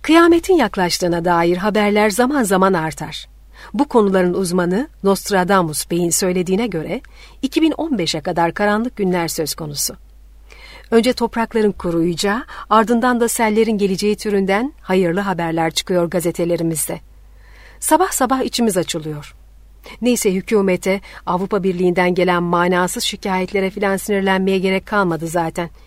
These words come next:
Hepimiz öleceğiz diye sevinenler de vardır herhalde, bilmiyorum. Havaların ısınmasını kıyamete bağlayanlar da var. "Eskiden böyle mi olurdu?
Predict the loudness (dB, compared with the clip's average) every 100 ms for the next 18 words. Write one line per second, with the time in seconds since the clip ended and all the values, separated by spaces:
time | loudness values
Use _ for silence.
0 | -8 -6 -4 -2 2 2 2 2 2 2
1 | 0 0 0 0 0 0 0 -2 -2 -2
2 | -2 -2 -6 -4 -2 -4 -6 -6 -2 -2
3 | -4 -10 -16 -20 -20 -20 -20 -20 -20 -20
4 | -20 -4 2 4 6 4 2 2 2 0
5 | 0 0 0 0 0 0 0 0 0 0
6 | 0 0 0 -2 -4 -6 -10 -16 -20 -20
7 | -8 -6 -2 0 0 2 0 0 -2 -4
8 | -4 -6 -8 -12